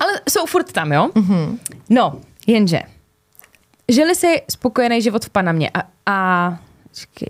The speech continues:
Speaker 1: jo. Žili si spokojený život v Panamě, ale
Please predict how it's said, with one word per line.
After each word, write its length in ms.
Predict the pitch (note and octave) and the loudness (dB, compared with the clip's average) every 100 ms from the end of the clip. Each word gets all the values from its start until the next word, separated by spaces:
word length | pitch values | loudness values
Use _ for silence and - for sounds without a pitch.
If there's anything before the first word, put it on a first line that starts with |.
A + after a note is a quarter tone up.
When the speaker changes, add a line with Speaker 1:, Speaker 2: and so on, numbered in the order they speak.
| - | -4
Speaker 1:
jo. 100 | F3+ - - - - - - | -2 -2 -6 -20 -18 -4 0
Žili 180 | C4 | 2
si 100 | C4+ | 2
spokojený 460 | C4 - A3 A3+ G#3+ | -2 -2 0 2 2
život 200 | G3+ - | 0 -4
v 60 | - | -6
Panamě, 500 | G#3 B3+ D4 D4 C#4+ - - _ _ _ | -4 -2 0 0 -2 -10 -20 _ _ _
ale 300 | - G3+ G3 | -6 -2 -2